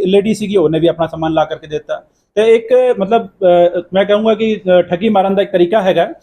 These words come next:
ਜੋ, ਜੋ ਹਿਪਨੋਟਾਈਜ਼ ਕਰਨ ਵਾਲੀ ਗੱਲ ਸੀਗੀ, ਇਹੋ ਜਿਹੀ ਕੋਈ ਗੱਲ ਇਹਦੇ 'ਚ ਹਜੇ ਸਾਹਮਣੇ ਨਹੀਂ ਆਈ ਹੈ, but ਫਿਰ ਵੀ ਜਿਹੜੀ ਤਫਤੀਸ਼ ਸਾਡੀ ਜਿਹੜੀ ਹੈਗੀ ਉਹ ਡੂੰਘਾਈ ਨਾਲ ਆਪਾਂ ਕਰਾਂਗੇ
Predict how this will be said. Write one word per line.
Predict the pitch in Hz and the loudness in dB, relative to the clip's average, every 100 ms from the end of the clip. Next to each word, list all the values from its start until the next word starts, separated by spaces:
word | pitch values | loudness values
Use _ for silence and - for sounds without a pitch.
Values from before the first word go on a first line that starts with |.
| _ _ _ _ 185 | _ _ _ _ -2
ਜੋ, | 180 | 0
ਜੋ | 196 226 | 2 2
ਹਿਪਨੋਟਾਈਜ਼ | 190 190 214 233 233 - | 2 -2 -2 0 0 0
ਕਰਨ | 233 226 | -2 0
ਵਾਲੀ | 220 226 | 0 0
ਗੱਲ | 220 214 | 0 0
ਸੀਗੀ, | 220 220 | -4 -4
ਇਹੋ | 220 196 202 | 0 2 2
ਜਿਹੀ | 220 | -2
ਕੋਈ | 226 208 | -8 -4
ਗੱਲ | 208 | -2
ਇਹਦੇ | 202 | -2
'ਚ | 208 147 | -4 -2
ਹਜੇ | 170 | -2
ਸਾਹਮਣੇ | 196 190 202 | 0 -2 -2
ਨਹੀਂ | 196 214 | -4 0
ਆਈ | 202 175 | 0 0
ਹੈ, | - _ _ 160 | -2 _ _ -6
but | 175 | -2
ਫਿਰ | 196 220 | 2 2
ਵੀ | 233 226 160 | 0 -6 -2
ਜਿਹੜੀ | 175 | -2
ਤਫਤੀਸ਼ | 190 175 190 196 | 0 -4 -4 -4
ਸਾਡੀ | 208 165 165 160 | -2 0 0 0
ਜਿਹੜੀ | 160 170 | 0 0
ਹੈਗੀ | 151 160 | 0 0
ਉਹ | 170 160 | 2 2
ਡੂੰਘਾਈ | 151 151 151 | 0 0 2
ਨਾਲ | 170 | 0
ਆਪਾਂ | 170 160 | 0 -2
ਕਰਾਂਗੇ | 160 175 170 | -2 -2 -4